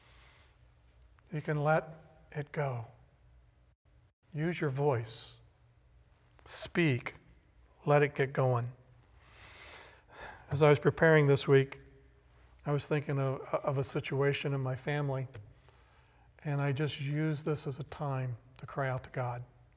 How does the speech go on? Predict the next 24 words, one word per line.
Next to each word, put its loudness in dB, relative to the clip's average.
"God, -2
I -6
don't -2
know -2
what's -4
going -4
on. -2
There's -6
a -4
whole 0
lot 2
of -4
things -4
that's -12
been -6
silent, -4
but -8
I'm -4
crying -2
out 0
to -6
you, -2
Lord. -2
Move, 0